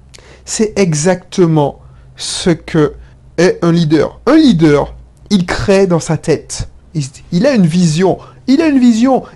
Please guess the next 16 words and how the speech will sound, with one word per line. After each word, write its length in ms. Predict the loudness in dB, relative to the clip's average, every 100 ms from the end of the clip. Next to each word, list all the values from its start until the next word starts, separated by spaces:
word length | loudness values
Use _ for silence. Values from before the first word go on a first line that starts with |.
| -4
Il 160 | 0
a 200 | 0 -2 -2
une... 160 | -2 -2 -8 -20 _ _
Steve 260 | -14 -2 0
Jobs 380 | 2 2 2 -2 -14 -18 -20 -2
a 280 | -2 -2 -20 _ _ -2
imaginé 800 | 0 2 2 2 2 2 2 -2 -12 -20 -20 -4
l'iPhone, 600 | 0 2 0 0 0 0 -6 -16 -2
l'iPad, 640 | 0 2 0 0 -2 -2 -10 -6
le 100 | -2
MacBook. 600 | 0 0 0 -2 -4 -2 -2 -2 -12 -14 -14 -16 -20 -20 -20 -18
Ses 180 | -2 2
managers 600 | 4 4 2 4 2 2 -2 -20 -20 -20 _
ont 160 | -2 0
exécuté, 880 | 0 0 -2 -4 -6 -12 -2 0 0 -4 -20 -2
ont 200 | 0 0